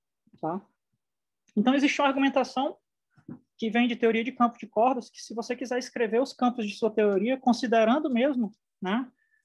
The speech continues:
é, a dualidade T, tá certo? É, da teoria,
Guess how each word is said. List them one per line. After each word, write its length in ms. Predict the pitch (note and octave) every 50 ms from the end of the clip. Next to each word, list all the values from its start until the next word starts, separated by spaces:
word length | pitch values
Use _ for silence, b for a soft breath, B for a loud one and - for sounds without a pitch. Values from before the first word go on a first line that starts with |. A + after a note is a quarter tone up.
| _ _ _ _ -
é, 400 | F#3 F3+ F3+ F3+ F3 F3 E3 - _ _ _ _ _ _ _ _ _ _ _ -
a 320 | E3+ E3+ E3+ E3+ E3+ E3+ E3+
dualidade 580 | D#3+ F#3 F#3+ F#3+ F#3 F#3 F3 F3+ F3+ E3+ E3+
T, 340 | D#3+ _ G#3 A3+ B3+ C4 - _ _ _ _ _ _ _ _ _ _ _ -
tá 80 | D#3+
certo? 360 | - - F3+ F3+ G#3 G#3+ - _ _ _ _ _ _ _ - - _ _ _ _ _ _ _ _ _ _ - - - _ _ _ _ -
É, 140 | E3 D#3+ D#3+
da 100 | D#3 D#3+
teoria, 500 | E3 - F3+ E3+ E3 E3+ G3 G#3+ A3 G#3+